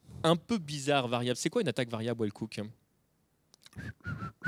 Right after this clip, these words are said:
Est-ce que quelqu'un sait ici ce que c'est qu'une attaque variable dans les jeux de combat ? C'est un terme qu'on n'utilise pas beaucoup parce qu'on francise pas beaucoup les termes. Euh, on utilise beaucoup de termes, euh, anglais.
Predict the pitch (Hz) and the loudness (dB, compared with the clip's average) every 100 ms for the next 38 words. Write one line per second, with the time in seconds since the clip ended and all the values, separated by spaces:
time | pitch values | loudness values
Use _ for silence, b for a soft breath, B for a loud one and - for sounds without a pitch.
0 | 1077 B 762 784 784 831 - - - - | 2 B 2 2 2 2 -2 -18 -4 2
1 | - 190 208 196 - 156 - 143 - 120 | 2 4 4 6 8 6 6 2 4 2
2 | - 113 104 123 104 98 98 95 98 98 | 4 4 4 2 2 2 2 2 4 4
3 | 101 - 95 95 - _ _ _ _ _ | 4 2 0 0 -2 _ _ _ _ _
4 | _ - - 160 160 277 208 165 - 147 | _ -16 8 10 10 8 8 8 6 4
5 | - 247 180 - 208 - 135 139 127 147 | 4 6 6 6 4 6 4 4 4 2
6 | - - 151 151 131 - 117 107 101 95 | 0 2 4 6 6 6 2 4 0 0
7 | 95 92 92 b b b 113 110 127 135 | 0 -2 -4 b b b -2 0 0 0
8 | 160 214 185 185 165 131 120 113 107 - | 0 0 -2 0 2 4 6 6 4 4
9 | 123 117 120 | 2 6 4